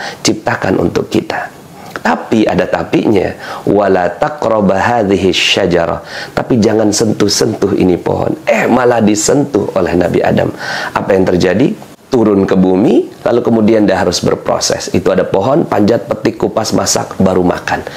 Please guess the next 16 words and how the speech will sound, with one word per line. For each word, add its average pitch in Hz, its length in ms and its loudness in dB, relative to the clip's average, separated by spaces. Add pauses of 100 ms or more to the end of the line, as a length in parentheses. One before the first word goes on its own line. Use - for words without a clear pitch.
(240)
Lebih 156 240 4
susah 160 320 2
hidupnya. 87 560 0 (400)
Maka 143 160 0
kata 131 240 -2
Kiai, 104 480 2 (320)
sebenarnya 107 800 2
Allah 135 240 2
Subhanahu 104 720 2
wa 90 80 0
Ta'ala 104 240 0
ciptakan 98 560 -2
kita 92 240 0
semua 131 400 2
untuk 185 240 0
bersenang-senang, 95 800 0